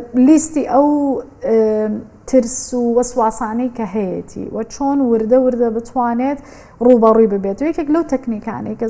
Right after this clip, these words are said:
زۆر مهمە و ئێستا بەکارێت، هەر ئەوەی لەناو خەڵکە ئەو درێزاڵ بە بەسەر خۆتە، بەس بە شێوازێکی علمی تر ڕوبەڕووی حاڵەتەکە ئەبیتەوانێ، بەڵام ڕەفتارەکە بە ئەنجام ناگەینی. بۆ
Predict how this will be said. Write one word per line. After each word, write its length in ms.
زۆر 180
مهمە 420
و 100
ئێستا 320
بەکارێت، 600
هەر 120
ئەوەی 180
لەناو 260
خەڵکە 300
ئەو 160
درێزاڵ 400
بە 120
بەسەر 320
خۆتە، 320
بەس 140
بە 140
شێوازێکی 600
علمی 380
تر 140
ڕوبەڕووی 460
حاڵەتەکە 640
ئەبیتەوانێ، 800
بەڵام 300
ڕەفتارەکە 600
بە 100
ئەنجام 340
ناگەینی. 460
بۆ 80